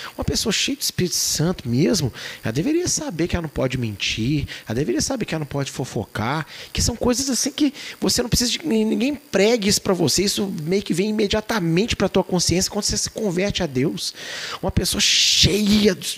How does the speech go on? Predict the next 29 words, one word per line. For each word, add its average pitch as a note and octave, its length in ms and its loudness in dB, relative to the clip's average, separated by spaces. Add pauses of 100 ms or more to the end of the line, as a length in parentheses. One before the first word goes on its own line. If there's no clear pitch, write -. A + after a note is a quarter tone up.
(140)
de - 160 0
Deus, E3+ 220 4
Espírito - 220 0
Santo, - 220 0
ela F#3+ 80 -2
deveria A3 400 4
sentir G#3 340 0
um G#3 180 2
desejo, G3 460 4 (360)
assim, E3 480 2 (460)
fortíssimo - 760 0
de F#3 100 0
tá G#3 300 0
na G#3 100 2
presença F3 400 2
de E3+ 100 2
Deus F#3+ 220 2
com G#3 180 4
irmãos, F#3 520 2
congregar. E3 800 0 (500)
Hum, F4+ 960 -4 (200)
né? B3 300 -4 (1120)
Mas F#3 220 -2
aí, A#3 340 0 (640)
sempre F3 300 -4
tem E3+ 140 2
as E3 100 2
desculpas, C#3 640 2
né? D#3 160 0